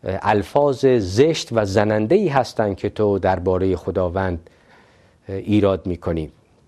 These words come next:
و باید گفت که ای شبان این صحبت‌های تو نه ستایش و تسبیح خداوند، بلکه اینها همگی توهین نسبت به خداوند هستند.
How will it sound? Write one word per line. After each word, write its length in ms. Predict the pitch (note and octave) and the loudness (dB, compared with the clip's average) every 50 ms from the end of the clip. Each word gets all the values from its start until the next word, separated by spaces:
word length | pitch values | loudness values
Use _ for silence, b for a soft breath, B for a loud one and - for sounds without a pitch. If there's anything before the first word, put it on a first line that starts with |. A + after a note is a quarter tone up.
| _ _ _ _ _ _ _ _ _ _ _ _ - - - | _ _ _ _ _ _ _ _ _ _ _ _ -20 -6 -4
و 80 | G#2 | -2
باید 420 | F#2+ G2+ G#2+ G#2 A2 C3 C#3+ C#3+ - | 2 2 2 2 4 2 0 0 0
گفت 260 | - D3+ D3 D3 - | 0 -2 -2 -2 -2
که 340 | - C3+ B2 A#2 A2 G#2 - - | 0 2 2 2 2 0 -2 -2
ای 160 | G#2 G#2 G#2 | -2 -2 -2
شبان 420 | G2 - - C#3+ C#3+ D3+ D3 C3+ A2 | -2 -2 -2 -2 0 0 -2 -2 -2
این 220 | F#2+ G#2+ G#2 F#2+ | -2 -4 -6 -6
صحبت‌های 880 | - - G2+ F2+ E2 E2 - F#2+ F#2 - - G2 G2 F#2+ F#2+ F#2 F#2 | -6 -4 -4 -4 -4 -2 -2 -4 -4 -4 -2 -2 -2 0 0 -2 -4
تو 400 | F2+ - - D3+ D#3+ D#3 C3+ - b b b b b b b b b b - | -4 -2 0 2 2 2 0 -2 b b b b b b b b b b -2
نه 200 | G#2+ A2+ C#3+ F#3+ | 2 2 2 2
ستایش 800 | F#3+ - - F#3 - - E3+ D#3+ D3+ C#3 B2+ C#3 C3+ - - - | 0 0 0 0 0 2 2 2 2 2 2 0 -2 0 0 0
و 60 | C3 | 0
تسبیح 600 | - - - B2+ A2 - - - A#2+ A2+ G2+ A2 | 2 2 0 0 0 -2 -4 -2 -2 -2 0 -2
خداوند، 760 | - - - A2 G#2 G#2+ G#2 G2 F#2 G2 F#2+ F#2 F2+ E2+ E2 | -2 -2 -2 0 2 2 2 2 0 -2 -2 -2 -4 -2 0
بلکه 320 | F#2 A#2+ C#3 C#3+ C3 - C3 | 2 2 2 0 -2 -2 -2
اینها 340 | G2 G2 F#2+ F#2 A2 C3 B2 | -2 0 0 0 0 -2 -2
همگی 680 | G#2+ A2 G#2 G2+ G2 F2+ F2+ G#2+ C3+ C#3+ D3+ D3+ D3+ b b b b b b b b b _ - | -2 -4 -4 -2 -4 -4 -2 -2 0 0 0 0 -4 b b b b b b b b b _ -4
توهین 640 | - A#2+ A2 G#2+ F#2+ F#2+ G#2 E3+ G3 F3 D3 B2+ A2 | 0 2 2 2 2 2 0 2 2 2 2 2 0
نسبت 440 | G2 - - - G#2+ G2 F#2 - - | 0 -2 -2 -2 -2 -2 -2 -4 -2
به 220 | G#2+ F#2+ F2+ D#2+ D#2+ - _ b b b b _ | -2 0 0 -2 -4 -8 _ b b b b _
خداوند 540 | - G#2+ G2+ G#2+ G2+ F#2+ F2+ F#2 F2+ E2+ D#2+ | -4 0 2 4 2 2 2 -2 -4 -6 -6
هستند. 480 | - F2+ E2+ - - - F2+ D#2+ D2+ | -6 -6 -6 -6 -6 -6 -6 -8 -8